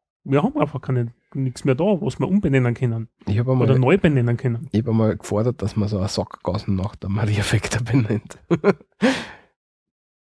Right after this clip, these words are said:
Speaker 2: Aber ist egal.
Speaker 1: Okay. Ja, auf jeden Fall. Warum haben wir das nämlich auch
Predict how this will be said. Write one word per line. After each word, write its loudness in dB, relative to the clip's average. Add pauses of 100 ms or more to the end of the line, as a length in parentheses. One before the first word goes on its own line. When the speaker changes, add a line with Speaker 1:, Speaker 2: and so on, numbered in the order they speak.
(120)
Speaker 2:
Aber -6
ist -10
egal. -20 (380)
Speaker 1:
Okay. -12 (460)
Ja, 0 (360)
auf -6
jeden 0
Fall. -10
Warum 4
haben 2
wir 4
das -2
nämlich -2
auch -4